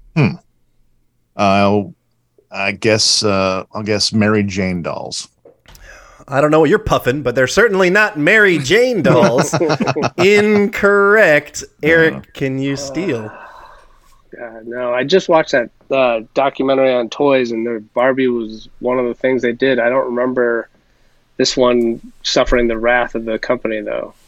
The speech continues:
Speaker 3: Um, Tootsie Pops or anything like that sounds completely inappropriate for that kind of line if it's
Speaker 1: <laughs>
Speaker 3: going against, like,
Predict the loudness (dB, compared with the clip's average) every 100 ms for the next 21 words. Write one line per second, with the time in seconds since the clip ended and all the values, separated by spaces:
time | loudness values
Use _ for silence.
0 | _ _ -12 -8 -8 -8 -8 -10 -12 _
1 | _ _ _ -16 -14 -16 -20 _ _ _
2 | _ _ _ _ _ _ _ _ _ _
3 | -14 -6 -2 0 0 0 0 0 0 -2
4 | 0 0 0 0 0 2 0 0 -2 -2
5 | 0 2 2 0 0 0 2 0 -2 -4
6 | -4 -2 0 2 2 2 2 0 -6 -4
7 | -4 -4 -2 0 0 -2 -2 -2